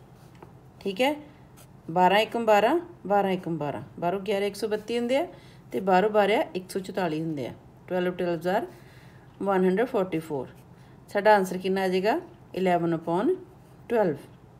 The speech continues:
ਇਹ probability ਹੈ, ਠੀਕ ਹੈ। ਇਹ ਸਾਡਾ question ਹੁਣ complete ਹੋ ਗਿਆ।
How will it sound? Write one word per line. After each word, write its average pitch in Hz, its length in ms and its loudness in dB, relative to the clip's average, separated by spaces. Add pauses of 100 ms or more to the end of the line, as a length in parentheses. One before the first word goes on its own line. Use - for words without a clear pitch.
(1300)
ਇਹ 202 140 2
probability 156 640 -2
ਹੈ, - 100 -20 (1080)
ਠੀਕ - 160 -8
ਹੈ। 285 120 -4 (1000)
ਇਹ 262 80 4
ਸਾਡਾ 240 200 4
question 226 320 0
ਹੁਣ 214 140 -2
complete 185 420 -2
ਹੋ 220 80 6
ਗਿਆ। 233 240 0